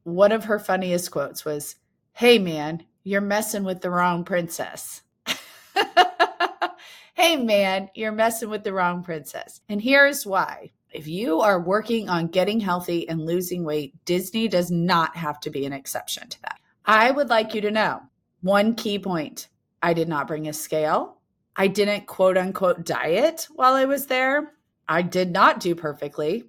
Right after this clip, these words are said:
I ate things that I don't always eat. And from the day I left to the day I came back, my weight was within one pound. I think it was maybe, like, point four off.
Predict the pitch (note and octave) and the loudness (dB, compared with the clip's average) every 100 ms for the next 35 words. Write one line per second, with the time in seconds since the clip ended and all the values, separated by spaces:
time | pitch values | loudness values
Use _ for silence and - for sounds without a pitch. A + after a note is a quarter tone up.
0 | _ _ F#3+ F#3+ - G#3 C4 B3+ A#3 G#3 | _ _ 0 2 2 -2 -2 -2 -2 -2
1 | G3+ F#3+ F#3 F3+ E3+ F3 F3 F3+ E3+ D#3+ | -2 0 2 0 -2 2 2 2 0 0
2 | D3+ D3+ - D3 D3+ C4 - - _ F#3+ | 0 -2 -6 -6 -4 -4 -8 -16 _ -4
3 | G3 F3+ F3+ - _ - F3+ F3 D#3+ E3 | -2 -2 -4 -10 _ -4 0 2 2 2
4 | F3+ D4 G#3+ G3 G3 - - _ - D#3+ | 2 2 2 0 -4 -16 -20 _ -6 -4
5 | D3 D3+ D#3 F#3 A3 G#3+ E3+ D3+ - _ | 0 2 2 0 -4 -4 -4 -6 -10 _
6 | D#3 D3+ D#3 D#3 D3+ - D#3+ - D#3+ F3 | -10 -6 -4 -2 -2 -2 -4 -4 -2 -2
7 | G3 - E3+ F3 D3+ D#3 D3 D3+ D3 C#3+ | 0 -2 0 0 -2 -4 -4 -8 -10 -12
8 | - - _ _ _ _ G3 G3 F3+ F3 | -16 -20 _ _ _ _ -6 -4 -4 -2
9 | D#3+ D#3+ C#3+ - - D#3+ - - C3+ B2 | 0 0 0 -8 -8 -8 -6 -4 -2 -2
10 | - C#3 A#2 - | -2 -4 -4 -12